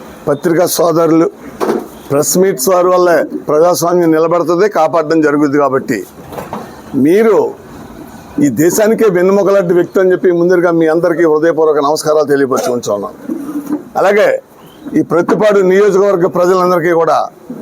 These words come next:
హృదయపూర్వక నమస్కారాలు తెలియపరుచుకుంటూ, నిన్న మొన్న జరిగిన సంఘటన మీ అందరికీ తెలుసు. నన్ను ప్రత్యేకంగా మురళి అనేటువంటి వ్యక్తి నన్ను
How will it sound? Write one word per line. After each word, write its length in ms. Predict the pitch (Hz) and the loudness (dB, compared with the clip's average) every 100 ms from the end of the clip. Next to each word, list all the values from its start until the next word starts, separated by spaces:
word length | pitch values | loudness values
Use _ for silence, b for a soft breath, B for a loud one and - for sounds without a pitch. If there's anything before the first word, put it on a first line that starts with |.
| - - 156 | -8 -4 0
హృదయపూర్వక 560 | 160 180 156 160 151 151 | 2 2 2 2 2 0
నమస్కారాలు 400 | 156 160 160 151 | 0 0 0 2
తెలియపరుచుకుంటూ, 680 | 147 160 165 143 185 175 202 202 - - - - - - - | 0 2 0 0 0 2 2 0 -6 -12 -10 -12 -18 -14 -4
నిన్న 160 | 165 202 202 | 0 2 2
మొన్న 140 | 190 202 | 2 2
జరిగిన 240 | 190 185 180 | 2 2 0
సంఘటన 320 | 165 180 185 175 | 0 -2 0 0
మీ 60 | 170 160 | 2 2
అందరికీ 280 | 165 156 170 170 | 0 0 2 2
తెలుసు. 240 | 151 208 240 - - - - - _ - 139 | 2 -2 -2 -10 -20 -20 -20 -20 _ -8 -2
నన్ను 160 | 170 165 | 0 0
ప్రత్యేకంగా 520 | 165 - 208 202 196 175 | 0 0 2 2 2 2
మురళి 260 | 165 180 208 | 2 2 2
అనేటువంటి 400 | 202 190 196 170 156 | 2 0 0 0 0
వ్యక్తి 280 | 151 247 202 131 - - - - 156 | 0 0 0 0 -6 -20 -20 -10 -2
నన్ను 180 | 165 | 0